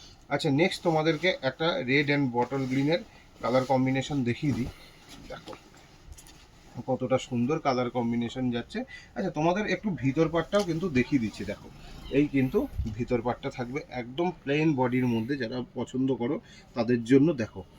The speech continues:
উপরের যে অপশনটা যাবে না, উপরের দিকে যে পাটটা যাবে, সেটা কিন্তু এরকম একটা সরু বর্ডার,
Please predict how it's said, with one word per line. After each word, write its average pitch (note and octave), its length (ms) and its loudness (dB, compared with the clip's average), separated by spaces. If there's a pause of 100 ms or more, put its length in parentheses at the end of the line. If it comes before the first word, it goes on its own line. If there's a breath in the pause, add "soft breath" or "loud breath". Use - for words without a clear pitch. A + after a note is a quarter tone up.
(200)
উপরের E3+ 420 2
যে F#3 140 6
অপশনটা F3 560 4
যাবে C#3+ 260 6
না, A#3 100 4
উপরের C3 420 0
দিকে B2+ 240 0
যে C#3 120 4
পাটটা C#3 340 2
যাবে, B2 220 2
সেটা B2 200 -2
কিন্তু C#3 240 -4
এরকম B2+ 260 -2
একটা D3 160 -6
সরু A#2 380 -4
বর্ডার, F2+ 280 -8